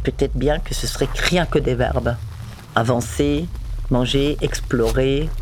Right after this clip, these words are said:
se terrer, connecter, se nourrir, apprécier, être intéressé.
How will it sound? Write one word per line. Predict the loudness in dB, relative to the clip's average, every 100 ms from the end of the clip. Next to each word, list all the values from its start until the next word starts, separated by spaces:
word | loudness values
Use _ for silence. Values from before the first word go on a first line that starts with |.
| -4 -6 -6 -8 -6 -4
se | 0 2
terrer, | 4 2 4 2 2 -2 -6 -6 -6 -6 -8 -6 -2
connecter, | 2 4 2 0 0 2 2 -2 -6 -8 -8 -6 -6 -2
se | 2
nourrir, | 4 4 4 2 0 -2 -6 -6 -6 -6 -8 -10 -10 -8 -6 -2
apprécier, | 2 2 0 0 2 2 0 -6 -6 -8 -8 -8 -8 -4
être | -2 0 0
intéressé. | 0 0 0 -2 -4